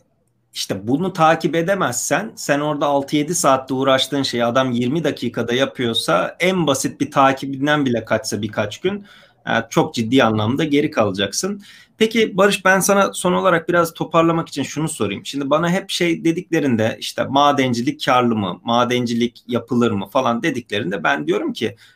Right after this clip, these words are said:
buna çok farklı değişken var. Yani senin elektriğe verdiğin para, bunları koyabileceğin yerin var mı? Hangi ülkede yapıyorsun, soğutabilecek mi? Cihazı satın aldığında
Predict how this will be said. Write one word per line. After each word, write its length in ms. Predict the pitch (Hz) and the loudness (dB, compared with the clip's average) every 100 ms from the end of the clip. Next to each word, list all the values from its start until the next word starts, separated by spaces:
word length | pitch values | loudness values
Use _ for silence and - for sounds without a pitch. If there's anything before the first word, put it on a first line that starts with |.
| _ - | _ 0
buna 320 | 156 160 165 | 2 2 -2
çok 240 | - 190 - | -4 -6 0
farklı 380 | - - 185 156 | 0 2 0 2
değişken 540 | 156 151 - 143 117 | 4 4 2 2 2
var. 200 | 92 - _ _ - | -2 -6 _ _ -4
Yani 180 | 117 117 | -4 -2
senin 300 | 139 135 139 | 0 0 0
elektriğe 540 | 135 131 - 139 139 | 0 -2 -2 0 2
verdiğin 480 | 135 135 127 135 123 | 4 2 2 -2 -2
para, 480 | - 135 123 120 117 | 0 4 4 2 0
bunları 360 | 120 127 131 | 0 2 0
koyabileceğin 640 | 131 127 123 123 120 127 123 | 0 0 2 0 -2 -2 2
yerin 300 | 120 123 127 | 2 2 2
var 180 | 123 120 | 2 4
mı? 140 | 113 | 2
Hangi 400 | 107 127 147 143 | 0 2 4 4
ülkede 340 | 143 139 139 139 | 4 2 2 4
yapıyorsun, 480 | 135 - 123 123 | 2 -2 -6 -6
soğutabilecek 720 | 120 120 120 131 123 120 131 131 | -4 -2 -2 -2 -4 -2 0 2
mi? 280 | 120 110 113 | 2 -2 -2
Cihazı 340 | 120 139 135 156 | 2 2 2 0
satın 320 | 156 - 160 | -2 0 2
aldığında 640 | 147 143 147 143 147 160 | 4 4 4 4 4 2